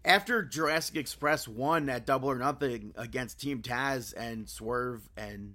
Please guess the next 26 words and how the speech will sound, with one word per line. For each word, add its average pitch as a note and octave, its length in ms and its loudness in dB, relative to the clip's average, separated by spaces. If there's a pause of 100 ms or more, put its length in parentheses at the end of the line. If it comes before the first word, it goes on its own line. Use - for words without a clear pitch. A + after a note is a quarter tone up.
(580)
Keith B2 260 -6
Lee, C3+ 360 0
I G#2 80 -6
think C3+ 320 -4
they, B2 220 -2 (180)
it - 180 -10
seemed D3+ 360 -4
like A2+ 200 -6
that's B2 260 -2
where B2+ 100 -2
they B2+ 120 -2
were B2 120 -4
leading C3+ 340 -2
to, G#2+ 140 -6
and G#2+ 120 -4
that, A#2 260 -4
that A2+ 200 -4
triple C#3 320 -2
threat C#3 260 0
ladder C#3 320 0
match A2 280 -6
that G#2+ 100 -10
they A2 80 -4
were A2+ 140 -2
gonna A#2+ 160 -6
have. A#2+ 340 -4